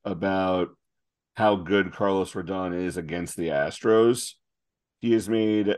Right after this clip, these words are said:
seven starts in his career against the Astros. He is two and oh with a one point five five E R A. And at Minute Maid Park, he has made three starts there and posted a one point eight six E R A.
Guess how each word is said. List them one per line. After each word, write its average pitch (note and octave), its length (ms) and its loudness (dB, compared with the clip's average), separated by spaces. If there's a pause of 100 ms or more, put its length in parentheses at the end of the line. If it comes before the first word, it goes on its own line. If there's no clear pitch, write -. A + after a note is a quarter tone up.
(160)
seven D3+ 580 -2
starts G#2+ 680 -4
in G#2+ 160 -6
his G2+ 220 -4
career G2 360 -2
against F#2 240 -8
the G2 60 -4
Astros. F#2 580 -4
He G2 100 -4
is F#2 280 -6
two - 260 2
and C#3+ 100 6
oh A#2 200 4
with G#2 180 2
a G2+ 60 0
one G2 320 -2
point G2+ 260 -4
five F#2+ 300 -4
five F#2 240 -6
E F2 100 -4
R F2+ 220 0
A. G2+ 320 2 (560)
And A2 360 2 (140)
at A2 180 2
Minute B2+ 300 2
Maid A2 320 -2
Park, C3+ 440 2 (520)
he C#3 220 -4
has A#2+ 240 -2
made A2+ 960 0 (800)
three F#3 260 -6
starts C#3+ 480 0
there A#2+ 260 2
and A2 120 -2
posted A2+ 340 -4
a G#2+ 60 -4
one G#2+ 240 -4
point G#2 280 -4
eight F#2 220 -8
six - 400 -4
E C#2 100 -6
R - 300 -8
A. - 40 -16